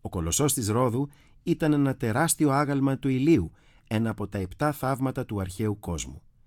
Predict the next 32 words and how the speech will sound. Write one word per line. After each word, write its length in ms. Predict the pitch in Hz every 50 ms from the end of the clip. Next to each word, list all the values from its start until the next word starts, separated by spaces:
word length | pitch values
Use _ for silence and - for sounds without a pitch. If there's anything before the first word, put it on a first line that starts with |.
| _ _ _ _ _
Στην 220 | - - - 117 95
Κο 300 | 95 113 135 165 180 - - -
γεννήθηκε 680 | - - 107 117 120 131 165 170 151 - 117 - 107 92
το 140 | - 107
τετρακόσια 560 | - - 101 - 110 110 - 165 165 - - 107
εξήντα 340 | - - 151 139 101 92
π.Χ. 240 | - - 160 156 - 110 104 - - 160 175 175 - - - - -
ο 80 | - 180
μεγάλος 380 | 160 135 127 139 147 143 139
γιατρός 380 | 113 123 117 110 - 135 139 -
της 160 | - 123 -
αρχαιότητας 720 | 117 98 - 107 110 120 117 - 110 123 120 113 - - - _
Ιπποκράτης. 840 | - 113 - - 98 - 95 85 80 80 - - - - - - _ _ _ _ _ - - - - _ _ -
Η 220 | - 90 85 104
Αίγινα, 480 | 127 160 147 117 107 90 92 107 131 - - - - -
στην 200 | - - 98 87
αρχαιότητα, 600 | 85 - - 98 107 117 - 90 - 104 117 127 - - - _ - - -
είχε 240 | 170 156 - 160
μεγάλη 380 | 143 135 120 101 131 160 156 151
εμπορική 420 | 123 107 107 104 98 95 - 107
και 120 | 95 - 95
ναυτική 400 | 92 90 - - 87 - 101 90
δραστηριότητα. 840 | 80 92 87 82 - 90 82 82 85 80 78 - - - 82 - - - - - - - - - -
Ίδρυσε 380 | - - 147 135 147 135 - 135
αποικίες 600 | 113 - 101 92 - 123 131 151 175 185 - - - - - - -
και 140 | - 127 127
έκοψε 360 | 139 - 139 123 - - 131
πρώτη 480 | - - - 131 165 180 175 - 180
τα 140 | - - 139
δικά 280 | 110 113 - - 117 120
της 180 | - 117 101
νομίσματα. 680 | 101 98 92 92 92 78 - 65 60 - 60 71 -